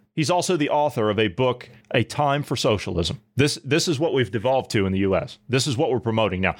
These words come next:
This is what we're having on our Capitol Hill. These people should be locked up.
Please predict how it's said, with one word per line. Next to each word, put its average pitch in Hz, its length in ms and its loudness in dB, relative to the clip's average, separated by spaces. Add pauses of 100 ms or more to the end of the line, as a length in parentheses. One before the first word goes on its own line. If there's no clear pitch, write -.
(120)
This 143 180 0
is 180 80 0
what 175 140 0
we're 156 120 0
having 143 300 0
on 123 160 0
our 117 80 0
Capitol 123 440 0
Hill. 120 260 0 (160)
These 226 160 0
people 240 340 -2
should - 160 -4
be 139 100 2
locked 147 340 0
up. - 320 -2